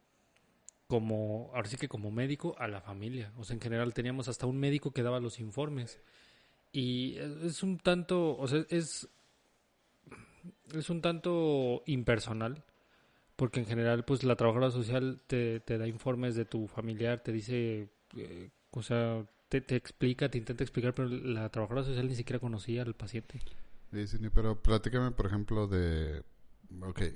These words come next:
Speaker 2: ahí ya estamos hablando de información y demás, pero me imagino que también, como es con los demás pacientes, este, ¿cómo era con, con lo de covid,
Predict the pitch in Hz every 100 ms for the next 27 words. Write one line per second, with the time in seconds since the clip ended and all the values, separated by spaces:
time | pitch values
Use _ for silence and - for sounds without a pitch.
0 | 85 92 98 113 107 117 113 110 87 85
1 | 98 95 82 76 78 - 82 82 78 85
2 | 82 - - - - - - - - 87
3 | 90 85 85 90 87 - 98 95 87 85
4 | 98 104 101 85 87 87 87 90 - -
5 | 76 76 71 69 73 76 - - - 104
6 | 98 90 85 82 71 87 - 85 82 -
7 | - - - - - - 80 85 82 -
8 | - - - 101 117 113 113 110 107 95
9 | 90 85 - - - - 92 87 85 85
10 | 85 80 98